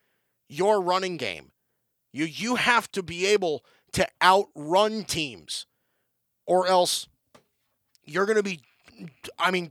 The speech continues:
done. Or else you're done. If that's your strength and you have teams in this conference that can do it better than you, that, that's a problem.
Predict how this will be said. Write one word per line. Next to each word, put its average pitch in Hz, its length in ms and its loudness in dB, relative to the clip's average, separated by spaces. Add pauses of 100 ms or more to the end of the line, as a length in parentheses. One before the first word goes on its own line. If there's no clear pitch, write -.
done. 220 380 4 (880)
Or 185 120 2
else 254 160 4
you're 269 100 -6
done. 220 440 4 (1800)
If 160 260 2
that's 247 340 4
your 285 140 -4
strength 247 580 -2
and 170 160 -4
you 240 180 -2
have 233 260 -2
teams 226 320 -6
in 220 80 -6
this 190 140 -4
conference 208 400 -2
that 196 100 -6
can 175 100 -10
do 190 160 2
it 160 80 0
better 185 240 4
than 226 140 -8
you, 254 260 -4 (360)
that, 175 180 0 (480)
that's 190 180 6
a 170 60 -4
problem. 147 440 2